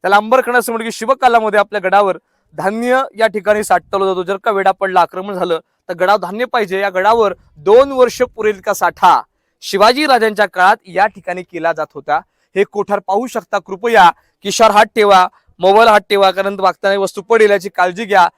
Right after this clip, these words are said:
आणि ते कोठार पाहू शकता. तीन कोठार बघून या डोंगराचं नाव आहे गुहिरीचा डोंगर आहे. आणि या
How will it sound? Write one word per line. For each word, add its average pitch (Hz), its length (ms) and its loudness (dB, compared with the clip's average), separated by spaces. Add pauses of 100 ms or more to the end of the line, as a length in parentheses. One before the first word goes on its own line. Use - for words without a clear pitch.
(120)
आणि 170 140 -12
ते 190 80 -4
कोठार 185 460 -2 (180)
पाहू 214 180 2
शकता. 175 260 -8
तीन 202 140 -12
कोठार 196 240 -6
बघून 165 260 -12 (580)
या 208 120 4
डोंगराचं 240 520 2
नाव 240 200 4
आहे 247 120 2
गुहिरीचा 220 480 -6
डोंगर 220 320 -2
आहे. 175 240 0 (720)
आणि 196 140 -4
या 240 80 2